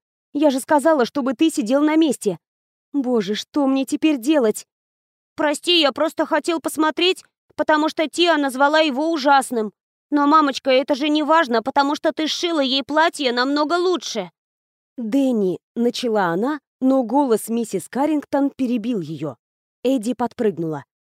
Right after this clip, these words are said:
Вот черт, она ведь думала, что миссис К сейчас в зоне ожидания, а не стоит прямо за ней. «Итак, правильно ли я поняла?»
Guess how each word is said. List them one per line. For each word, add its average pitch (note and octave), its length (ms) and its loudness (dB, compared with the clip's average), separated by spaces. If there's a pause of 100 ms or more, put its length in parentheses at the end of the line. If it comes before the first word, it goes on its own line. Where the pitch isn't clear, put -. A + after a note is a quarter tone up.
(200)
Вот B3 280 -2
черт, - 420 -4 (240)
она C4+ 240 4
ведь A3 200 -4
думала, A3+ 340 2
что A#3+ 200 -6
миссис A3+ 360 -6
К A#3+ 180 -2
сейчас A3 360 -6
в F3 80 -16
зоне A3 360 0
ожидания, G#3 600 -2 (220)
а C4 140 0
не A#3 120 2
стоит C4 400 -2
прямо F#3+ 280 0
за D#3+ 140 0
ней. D#3+ 200 -2 (680)
«Итак, F#3+ 640 0
правильно G#3 580 2
ли A#3+ 140 -2
я G#3+ 220 2
поняла?» A#3 520 0